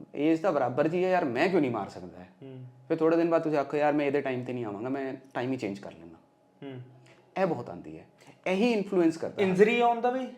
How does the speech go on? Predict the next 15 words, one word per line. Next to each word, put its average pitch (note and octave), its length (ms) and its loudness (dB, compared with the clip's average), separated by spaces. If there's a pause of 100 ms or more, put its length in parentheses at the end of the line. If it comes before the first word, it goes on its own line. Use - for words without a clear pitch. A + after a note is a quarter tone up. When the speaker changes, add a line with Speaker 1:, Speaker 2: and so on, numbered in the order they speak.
(120)
Speaker 2:
ਡਰ G3+ 100 2
ਰਹਿੰਦਾ? G#3 320 -2
Speaker 1:
ਬਿਲਕੁਲ B2+ 340 -2
ਰਹਿੰਦਾ C#3 220 -4
ਹੈ C3 60 -6
ਜੀ। C#3 120 -8
Speaker 2:
ਅਹ, - 720 -20
Speaker 1:
ਕਿਉਂਕਿ D3+ 180 0
Speaker 2:
ਜਿਵੇਂ F#3 140 8
Speaker 1:
ਆਪ E3 240 8
ਤੁਸੀਂ F3+ 260 0
ਹੁਣ F3+ 120 2
ਦੇਖੋ D#3+ 260 2
ਨਾ F#3+ 140 2
ਕਿ F#3 400 0